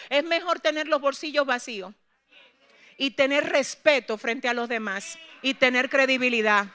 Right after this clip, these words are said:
Si le va a dar el aplauso. Ay, aleluya. Te digo que hay mucha gente aquí que la tienen por charlatana.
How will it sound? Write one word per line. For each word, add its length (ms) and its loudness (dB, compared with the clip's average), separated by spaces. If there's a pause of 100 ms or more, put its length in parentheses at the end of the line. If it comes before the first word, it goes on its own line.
(400)
Si 240 4
le 100 10
va 140 10
a 40 10
dar 160 10
el 120 8
aplauso. 880 4 (4000)
Ay, 320 6
aleluya. 800 6 (480)
Te 120 6
digo 280 2
que 180 0
hay 160 4
mucha 340 0
gente 300 0
aquí 240 -2
que 120 -4
la 120 -2
tienen 260 -4
por 140 -2
charlatana. 760 -4